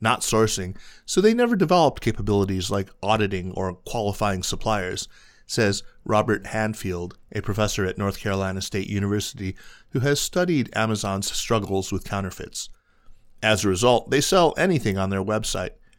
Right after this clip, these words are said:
The whole model is buyer beware. You have to pay attention for yourself.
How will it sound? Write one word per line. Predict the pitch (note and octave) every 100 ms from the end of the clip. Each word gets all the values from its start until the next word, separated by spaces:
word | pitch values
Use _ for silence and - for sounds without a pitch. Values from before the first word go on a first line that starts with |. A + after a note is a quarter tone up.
| _ _ _
The | G2
whole | A2 D3 D3 C#3+
model | C3 A#2+ A2+ G2+
is | F#2+ F#2+ - -
buyer | G2 A2 A#2 A2
beware. | A2 G2+ A2 F#2+ E2+ - _ _ _ _ _ -
You | F#2
have | G#2 G2+
to | G2
pay | - A#2
attention | G#2 A2+ A2+ F#2+
for | F2 F#2+
yourself. | F2 C3 G2+ B1+ -